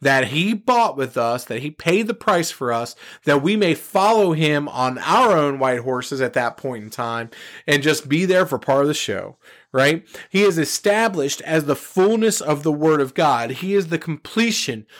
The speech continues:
of the Word from the very beginning of the foundations of the earth in Genesis one one, all the way up through the last verse in Revelation, right?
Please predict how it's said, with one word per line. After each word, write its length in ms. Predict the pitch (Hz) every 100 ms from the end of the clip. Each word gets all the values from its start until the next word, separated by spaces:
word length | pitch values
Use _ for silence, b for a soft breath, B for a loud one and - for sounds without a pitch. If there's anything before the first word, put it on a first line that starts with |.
| B
of 180 | 143 139
the 100 | 143
Word 640 | 127 131 175 190 196 196 185 B
from 280 | - 160 139
the 80 | 131
very 380 | 120 156 175 156
beginning 920 | 143 143 - - 214 233 226 233 220 B B
of 220 | 139 147
the 80 | 147
foundations 760 | - 180 170 170 190 - 175
of 60 | 160
the 120 | 156
earth 240 | 180 185
in 120 | 143 120
Genesis 500 | 147 170 165 160 -
one 300 | 170 175 165
one, 320 | 180 185 165 _
all 300 | 151 180 214
the 140 | 202
way 240 | 190 175 160
up 260 | 170 180 -
through 140 | 147
the 140 | 131
last 400 | 120 147 165 165
verse 260 | - 156 147
in 120 | 143
Revelation, 800 | 131 123 123 120 120 - 101 113
right? 300 | 120 139 143